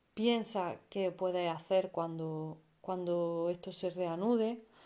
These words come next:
o piensa en qué puedes invertir el tiempo que tienes ahora para estar lo más cerca de, mm, reconvertir ese, ese paso. De hecho,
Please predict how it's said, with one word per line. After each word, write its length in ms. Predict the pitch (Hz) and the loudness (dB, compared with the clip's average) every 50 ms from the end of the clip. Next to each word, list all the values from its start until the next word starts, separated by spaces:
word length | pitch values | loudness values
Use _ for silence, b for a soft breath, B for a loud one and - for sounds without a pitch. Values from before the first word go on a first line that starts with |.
| B B B B B B | B B B B B B
o 140 | - 214 214 | -2 -2 2
piensa 360 | 233 226 220 233 226 269 262 | 2 2 2 4 2 2 2
en 80 | 247 | 2
qué 120 | 247 285 285 | 2 0 2
puedes 420 | - - 277 277 254 240 - - | 6 6 6 8 6 4 2 -2
invertir 560 | 220 202 190 185 185 180 180 - - 220 208 | -2 0 0 0 0 0 -2 -4 -2 0 2
el 160 | 190 185 185 185 | 2 0 -2 -2
tiempo 340 | - 214 214 202 208 190 | -2 -2 -2 -2 -4 -6
que 120 | - 175 170 | -4 -4 -4
tienes 380 | 175 180 190 202 202 196 - | -2 -4 -4 -4 -4 -4 -2
ahora 580 | 190 156 165 185 226 247 240 - - 226 302 339 - - _ _ _ b b b b b b b b b _ - | 0 2 2 4 4 4 4 2 0 0 -2 -6 -10 -14 _ _ _ b b b b b b b b b _ -2
para 400 | - 220 233 226 233 247 247 208 | 2 4 4 6 4 4 4 2
estar 560 | - - 165 202 180 - - 220 208 208 202 | 0 0 -4 -4 -4 -4 -4 -2 -2 0 0
lo 180 | 214 220 214 | 0 0 2
más 220 | 214 214 202 196 - | 2 0 -2 -4 -6
cerca 640 | - - - 240 233 233 233 226 - 214 214 247 302 285 240 - _ | -8 -2 2 2 2 2 0 -2 -2 -2 -2 -2 -4 -10 -14 -16 _
de, 560 | - 185 170 208 208 202 202 202 - - - - _ _ _ - | -14 -8 -4 0 2 2 2 0 -2 -4 -10 -20 _ _ _ -12
mm, 840 | 190 190 185 180 180 180 175 175 175 175 170 170 170 170 170 170 165 160 156 | -10 -8 -8 -8 -8 -8 -8 -8 -8 -8 -8 -8 -10 -10 -10 -12 -12 -12 -10
reconvertir 1000 | - 185 196 190 196 185 175 180 175 175 175 - - - 220 214 202 190 - - _ _ _ _ _ _ _ _ _ _ - - | -6 -4 -4 -2 -2 -2 -2 0 0 -2 -2 -2 0 2 2 2 0 -2 -8 -16 _ _ _ _ _ _ _ _ _ _ -8 -2
ese, 600 | - 220 208 - - 190 185 180 170 160 - - - | 0 2 2 2 2 2 2 2 0 0 -2 -4 -4
ese 220 | 196 - - 190 | -4 -4 -4 -2
paso. 360 | - 175 170 165 - 175 165 B B B B B B B | -2 -4 -4 -4 -6 -8 -10 B B B B B B B
De 120 | 214 214 | 2 2
hecho, 420 | 240 233 - - 330 320 294 247 | 2 4 4 6 8 8 8 8